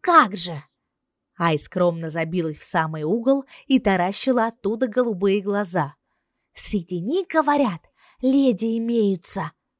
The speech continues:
Леди. Сколько затаенного трепета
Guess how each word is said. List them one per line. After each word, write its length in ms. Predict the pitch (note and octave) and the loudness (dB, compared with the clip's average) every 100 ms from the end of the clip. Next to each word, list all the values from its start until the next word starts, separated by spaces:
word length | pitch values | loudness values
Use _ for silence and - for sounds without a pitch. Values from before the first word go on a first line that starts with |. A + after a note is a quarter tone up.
| _ _ _ _ _ | _ _ _ _ _
Леди. 640 | G#3 F#3+ F#3 D3 D3+ D3 _ _ _ _ _ _ _ | -4 -2 -2 -4 -6 -18 _ _ _ _ _ _ _
Сколько 640 | - - - A3 F#3+ - F3 | -10 -10 0 4 4 2 -4
затаенного 760 | F3+ E3+ F#3 F3+ F3 D#3+ D#3 | -2 -4 -4 -4 -6 -6 -8
трепета 600 | F3+ F3+ G#3+ A#3 A3 A3 | -6 0 0 2 -2 -4